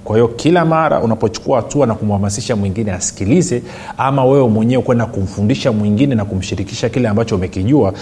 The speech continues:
basi unakuwa umetimiza kwa vitendo agizo la Bwana wetu Yesu Kristo. Kumbuka nilikwambia, hata kama unaenda kumfundisha mtu na kumshirikisha, hakubishia, usipate shida, kwa sababu yeye kukubishia inakujenga wewe,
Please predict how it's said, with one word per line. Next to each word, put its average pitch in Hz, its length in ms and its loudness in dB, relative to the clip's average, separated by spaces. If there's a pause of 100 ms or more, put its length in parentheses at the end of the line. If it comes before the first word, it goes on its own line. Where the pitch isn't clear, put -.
(240)
basi 113 240 2
unakuwa 101 280 2
umetimiza 104 420 2
kwa 104 120 0
vitendo 101 640 0 (200)
agizo 101 380 2
la 90 80 2
Bwana 90 160 -2
wetu 95 180 -4
Yesu - 200 -6
Kristo. - 280 -8
Kumbuka 170 360 0
nilikwambia, 127 540 2 (300)
hata 147 240 0
kama 151 200 2
unaenda 143 200 4
kumfundisha 127 600 2
mtu 139 140 0
na 110 80 2
kumshirikisha, 107 560 -2
hakubishia, 104 540 -2
usipate 135 420 -2
shida, 120 260 -2
kwa - 140 -8
sababu 120 440 -2 (560)
yeye 151 280 4
kukubishia 127 680 2
inakujenga 110 640 2
wewe, 110 480 2